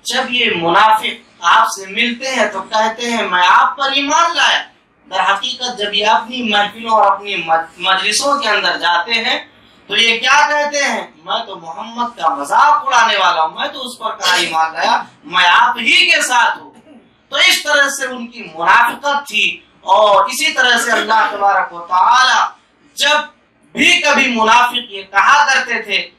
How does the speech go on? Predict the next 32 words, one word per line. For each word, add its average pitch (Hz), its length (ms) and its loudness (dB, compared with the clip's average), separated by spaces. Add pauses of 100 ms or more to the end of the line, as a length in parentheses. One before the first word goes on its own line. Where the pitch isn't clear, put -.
(240)
کہ 254 200 2
اے 208 440 0
اللہ 226 460 2
کے 233 100 -10
رسول، 277 520 -2
میں 220 260 0
آپ 240 280 4
پر 226 100 -8
ایمان 208 480 0
لانے 202 260 2
والا 175 360 2
ہوں، 262 260 0 (220)
تو 185 100 -10
اللہ 202 400 0
تبارک 185 400 0
و 175 40 -14
تعالی - 380 -4
کہتا 190 420 -2
تھا، 165 280 -2 (220)
اِذَا 175 360 0
جَاءَكَ 233 440 2
الْمُنَافِقُونَ 214 920 -2
قَالُوا 262 540 0
نَشْهَدُ 226 500 -2
إِنَّكَ 220 400 -6
لَرَسُولُ 185 640 -4
اللَّهِ 170 560 0 (300)
وَاللَّهُ 269 480 4
يَشْهَدُ 277 420 0
إِنَّ 254 260 -6
الْمُنَافِقِينَ 214 840 0
لَكَاذِبُونَ۔ 185 1000 -2